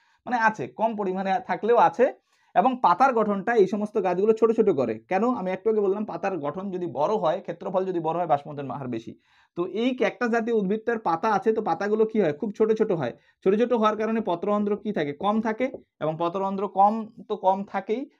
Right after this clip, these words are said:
প্লাস হচ্ছে পত্ররন্ধ্রগুলো ভিতরের দিকে ঢুকানো থাকে, পতিত থাকে, এই জন্য এদেরও বাষ্পমোচন হার কম হয়।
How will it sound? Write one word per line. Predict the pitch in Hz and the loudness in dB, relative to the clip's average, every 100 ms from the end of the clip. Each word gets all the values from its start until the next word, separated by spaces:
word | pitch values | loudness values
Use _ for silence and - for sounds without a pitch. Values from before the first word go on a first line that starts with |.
| _ | _
প্লাস | 156 165 190 | 0 0 0
হচ্ছে | 185 | -6
পত্ররন্ধ্রগুলো | - 170 160 165 160 156 185 | -2 -2 -2 -6 -6 -4 -6
ভিতরের | 190 147 175 165 131 | -6 -10 -10 -10 -10
দিকে | 143 | -10
ঢুকানো | 135 139 151 127 | -10 -6 -6 -6
থাকে, | 120 127 | -8 -10
পতিত | - - 170 | -10 -8 -8
থাকে, | 170 160 208 | -8 -8 -8
এই | 123 | -8
জন্য | 143 170 | -8 -8
এদেরও | 131 - 151 | -8 -6 -4
বাষ্পমোচন | 131 131 139 131 139 | -4 -6 -10 -12 -12
হার | 131 196 | -4 -4
কম | 208 135 | -4 -6
হয়। | 123 | -6